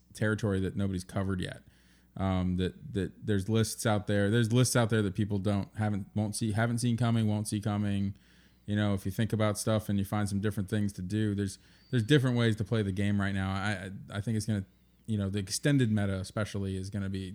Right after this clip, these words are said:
is gonna take a very long time, I think, to shake out, especially as they add the new factions in, um, which the new, you know, we should have the, uh, the Separatist and, um, yeah, and Jedi factions or whatever coming up in, uh,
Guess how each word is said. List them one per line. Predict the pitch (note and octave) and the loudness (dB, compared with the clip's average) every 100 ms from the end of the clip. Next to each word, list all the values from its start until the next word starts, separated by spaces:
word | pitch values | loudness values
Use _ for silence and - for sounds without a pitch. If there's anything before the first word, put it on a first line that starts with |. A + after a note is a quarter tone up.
| - _ | -14 _
is | G#2 G2+ | -8 -6
gonna | G2 F#2 _ | -6 -6 _
take | - G2 | -8 -6
a | G2 | -6
very | G2+ G#2+ G2 | -4 -2 -2
long | G2 F#2+ | -4 -6
time, | G2 F#2+ F2+ | -6 -6 -6
I | |
think, | F#2 F#2+ | -6 -10
to | |
shake | - G2+ F2+ F#2 | -8 -6 -4 -4
out, | F#2+ | -6
especially | F#2 - A2 G#2+ | -8 -6 -4 -2
as | F#2+ | -2
they | G2 | -4
add | F#2 F#2+ | -4 -4
the | - | -4
new | G#2+ | -6
factions | - G2 F#2+ - G2 | -4 -6 -6 -6 -6
in, | F#2+ F#2+ - - - - - - | -6 -8 -10 -20 -20 -20 -20 -10
um, | G2+ F#2+ F#2+ F#2 F#2 | -4 -2 -2 -4 -2
which | G#2 - | -4 -4
the | G#2 G2 | -2 0
new, | G#2 G2 F#2+ - | 2 0 -2 -4
you | G2+ | -4
know, | F#2 | -4
we | F#2 | -2
should | F#2+ - - B2 C3+ G#2 | -4 -6 -6 -2 0 0
have | G2 G2 F#2+ F2+ F2+ - _ _ _ _ _ | 0 -2 -2 -4 -6 -12 _ _ _ _ _
the, | G2 G2 G2 F#2+ | -4 0 0 0
uh, | F#2 F2+ F2 E2+ G#2 - - _ _ _ - | -2 -2 -4 -6 -8 -12 -20 _ _ _ -8
the | F#2+ F#2+ | -2 -2
Separatist | F2+ G#2+ F#2 G2 F#2+ - - | 0 0 0 0 -2 -2 -4
and, | F#2 F2+ F2+ | -2 -2 0
um, | F2 F2 F2 - - G#2+ - _ - - | -2 -4 -8 -12 -12 -12 -14 _ -20 -10
yeah, | F#2+ C#2+ A1+ A1+ G1+ A#1 | -8 -8 -10 -12 -14 -12
and | - F#2+ | -4 0
Jedi | G2+ G2+ F#2+ | 2 2 0
factions | - F2+ - F#2 | 0 -4 -2 -2
or | F#2 | 0
whatever | F#2 F2+ | 0 -2
coming | F2+ G2+ F#2 | -2 -2 0
up | F#2 - | -2 -2
in, | F#2 F2+ | -2 -2
uh, | F2 F2 E2+ | -2 -4 -6